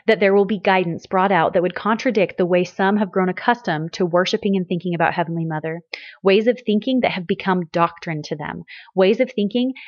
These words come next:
that have not been revealed through living apostles and prophets. I'm not saying that I think everything these people talk about is wrong. I like a lot of it. There is a lot of discussion about things that have been clarified by general authorities.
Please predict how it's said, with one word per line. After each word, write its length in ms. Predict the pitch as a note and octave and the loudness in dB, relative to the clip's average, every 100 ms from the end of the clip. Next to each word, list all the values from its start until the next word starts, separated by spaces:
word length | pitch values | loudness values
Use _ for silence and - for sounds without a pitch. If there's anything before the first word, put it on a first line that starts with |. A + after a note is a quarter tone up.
| - | -4
that 100 | G#3 | 2
have 160 | A3 F#3+ | 2 2
not 460 | G3 A3+ C4 F3+ | 2 4 2 2
been 160 | G3 G3 | 0 2
revealed 580 | F#3 F3 G#3+ F3+ D#3 D#3 | 0 0 2 2 0 -2
through 200 | G#3 F#3 | 0 2
living 280 | F#3+ G3+ G3+ | 0 0 -2
apostles 440 | - E3+ E3 E3 | -2 -4 -4 -8
and 100 | E3 | -8
prophets. 560 | - D#3+ - - _ _ _ _ _ _ _ _ _ - | -6 -8 -6 -8 _ _ _ _ _ _ _ _ _ 0
I'm 160 | G3+ | 2
not 200 | C4 D4+ | 2 -2
saying 340 | - F#3+ F#3+ G#3 | 0 0 2 2
that 100 | F#3 | 0
I 120 | E3+ | -2
think 220 | - F#3+ - | -4 -4 -2
everything 460 | E3+ G3 F#3+ F#3+ | 0 0 0 0
these 160 | F#3+ - | -2 -2
people 240 | F#3+ F3+ | -6 -6
talk 220 | - D#3 | -6 -6
about 300 | F#3+ F#3 A3+ - | -2 0 0 -2
is 160 | D#3+ | -6
wrong. 400 | E3+ E3 F#3+ C4+ - _ - | -4 -4 -4 -6 -10 _ -8
I 140 | - | -2
like 320 | A#3+ F3 D#4+ F#3 | 2 2 2 2
a 40 | |
lot 260 | E3+ F#3 A#3 | 2 2 0
of 100 | D3 | 0
it. 160 | - - - - | -4 -8 -10 0
There 220 | G#3 A#3+ | 2 4
is 280 | G#3+ G3+ F#3+ | 4 2 0
a 100 | E3+ | -6
lot 260 | F3 F#3 A#3+ | 0 2 2
of 100 | G#3+ | -2
discussion 480 | G#3 - F3+ - A3 | -6 -2 -2 -2 0
about 280 | F#3+ - | 0 0
things 280 | F#3+ F#3 G3 | -4 -4 -2
that 140 | G3 - | -2 -4
have 380 | - A3 D4+ | 0 0 0
been 200 | A3 F3+ | -2 -4
clarified 560 | E3 F3 D3+ - D#3 D#3 | -4 -4 -4 -6 -10 -4
by 120 | E3 | -4
general 340 | D#3+ E3 D#3 D3+ | -2 -6 -6 -8
authorities. 540 | - D3 - - | -6 -8 -8 -12